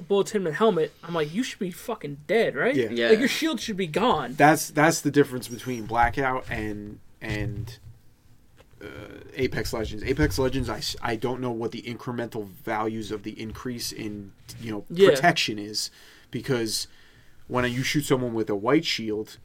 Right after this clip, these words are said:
Speaker 2: you
Speaker 1: It looks like
Speaker 2: it,
Speaker 1: regular
Speaker 2: it,
Speaker 1: health.
Speaker 2: regular health, instant death.
Speaker 1: Yeah.
Speaker 2: You know, but when someone has a purple shield and a purple helmet, it's like, how many fucking bullets do I gotta put into this person for them to die?
Speaker 1: Yeah.
Speaker 3: Yeah.
Speaker 2: But when it comes down to Blackout, it's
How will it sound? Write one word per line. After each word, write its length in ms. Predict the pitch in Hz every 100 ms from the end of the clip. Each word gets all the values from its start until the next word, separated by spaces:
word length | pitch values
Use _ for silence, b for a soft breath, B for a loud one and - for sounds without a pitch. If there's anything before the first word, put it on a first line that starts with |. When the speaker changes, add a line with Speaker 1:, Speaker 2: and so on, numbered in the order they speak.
| - _ - - -
Speaker 2:
you 240 | 110 107 -
Speaker 1:
It 100 | 185 185
looks 180 | 202 220
like 100 | 160
Speaker 2:
it, 100 | 156
Speaker 1:
regular 240 | 190 175
Speaker 2:
it, 40 | 151
Speaker 1:
health. 240 | 208 147
Speaker 2:
regular 300 | 151 131 127
health, 260 | 135 135 - -
instant 300 | 131 - 113
death. 260 | 101 - -
Speaker 1:
Yeah. 200 | 190 139 - -
Speaker 2:
You 100 | -
know, 260 | 113 107 - -
but 80 | 117
when 200 | 113 113
someone 240 | - 135 123
has 180 | 113
a 60 | 107
purple 320 | - 160 160
shield 420 | 135 - 110 110
and 100 | 107
a 60 | 110
purple 320 | - 110 104
helmet, 360 | 113 139 117 104
it's 160 | 107 113
like, 240 | 107 - b b -
how 160 | 113
many 140 | 131 127
fucking 640 | - - - 156 151 135
bullets 340 | - 131 160
do 80 | -
I 60 | 127
gotta 80 | 117
put 180 | -
into 160 | 160 131
this 80 | 107
person 320 | 131 127 127 B B
for 120 | -
them 120 | 135
to 60 | 127
die? 460 | 110 131 156 147 -
Speaker 1:
Yeah. 240 | 165 165 143
Speaker 3:
Yeah. 220 | - 95 -
Speaker 2:
But 120 | 131
when 180 | 131 131
it 80 | 131
comes 180 | 151 147
down 180 | 156 135
to 80 | 117
Blackout, 640 | 131 156 208 131 113 113
it's 360 | 143 110 - -